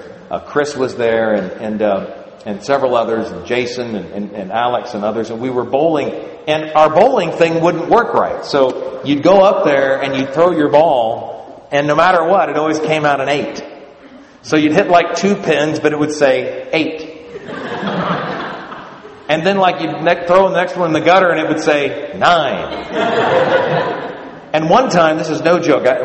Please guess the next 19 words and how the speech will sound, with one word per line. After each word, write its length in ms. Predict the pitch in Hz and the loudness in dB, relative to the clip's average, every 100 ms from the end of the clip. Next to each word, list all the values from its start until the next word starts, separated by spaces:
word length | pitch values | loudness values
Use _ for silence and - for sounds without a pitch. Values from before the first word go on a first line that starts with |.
| 131 | -2
one, 140 | 156 - 156 | -2 -4 2
one 160 | 190 | 2
of 100 | 226 | 4
us 160 | 151 135 | 0 -2
threw 180 | - 180 | 0 2
the 80 | 160 | 2
ball 320 | 151 139 139 | 4 4 2
into 220 | 143 165 | 0 -2
the 80 | 147 | -2
gutter 320 | 131 139 131 | 2 2 4
on 80 | 123 | 0
the 60 | 113 | -2
first 300 | 143 143 - | -2 -2 2
ball, 200 | 135 131 | 2 2
and 100 | 117 | -2
it 40 | - | -4
came 220 | 156 147 | -2 0
out 480 | 135 131 - - - | 0 0 -4 -12 -12
strike. 400 | - - 202 | -4 2 4